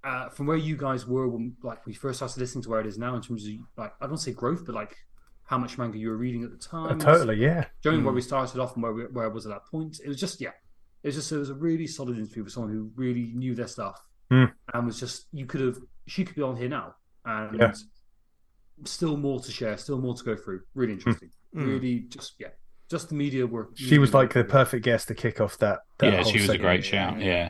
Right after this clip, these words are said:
Speaker 3: Mm.
Speaker 4: Yeah, I didn't, we almost didn't get her either, did we? I sort
Speaker 3: Mm.
Speaker 4: of, um, I mean, she sort of, she took a while to reply, but when she
Speaker 2: Mm.
Speaker 4: actually came on, she was lovely, wasn't she?
Speaker 3: Yeah.
Speaker 2: Yeah.
Speaker 1: Brilliant.
Speaker 4: Yeah.
Speaker 1: Really
Speaker 3: It was
Speaker 2: She might have been a little bit apprehensive, but as soon as she got going, was like, "Oh, actually, this is fine."
Speaker 4: Yeah,
Speaker 3: And I,
Speaker 4: yeah.
Speaker 3: I, I, th-, I think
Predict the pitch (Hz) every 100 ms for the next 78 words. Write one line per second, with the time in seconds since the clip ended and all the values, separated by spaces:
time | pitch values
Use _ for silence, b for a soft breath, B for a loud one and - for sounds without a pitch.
0 | - 110 98 95 - - 90 95 147 -
1 | 131 160 151 131 143 135 131 110 110 98
2 | 98 90 90 113 104 95 104 101 104 107
3 | 107 - - 104 107 113 - _ - -
4 | 143 - 117 113 104 - 95 - 117 90
5 | 92 143 135 120 113 92 107 107 80 98
6 | 110 143 85 101 - 113 95 120 127 139
7 | 208 98 - 101 110 98 _ 190 208 170
8 | 151 - 151 - 170 156 151 143 147 139
9 | 131 127 135 135 110 92 95 - 131 110
10 | 110 110 - 117 98 95 95 98 92 104
11 | 92 - 92 92 - - 95 90 - -
12 | 240 202 202 220 202 190 - 190 - 233
13 | 196 -